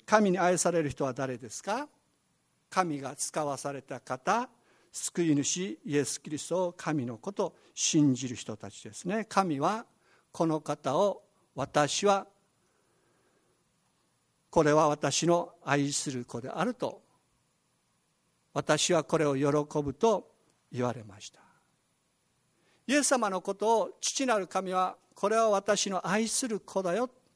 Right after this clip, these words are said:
私はこれを喜ぶ」とおっしゃった。その神が愛しておられるイエス・キリストを信じ、イエス・キリストを愛するならば、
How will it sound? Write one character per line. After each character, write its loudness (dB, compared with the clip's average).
私 0
は 0
こ -8
れ -4
を -6
喜 -6
ぶ」 -8
と -4
お -8
っ -8
し -10
ゃ -12
っ -18
た。 -20
そ 2
の 4
神 0
が -2
愛 2
し -6
て -2
お 2
ら 4
れ 2
る 0
イ -2
エ 4
ス・ -6
キ -12
リ -6
ス -12
ト -2
を -12
信 -6
じ、 -6
イ 0
エ 4
ス・ -6
キ -10
リ -4
ス -10
ト 0
を -6
愛 2
す -4
る -4
な -4
ら -6
ば、 2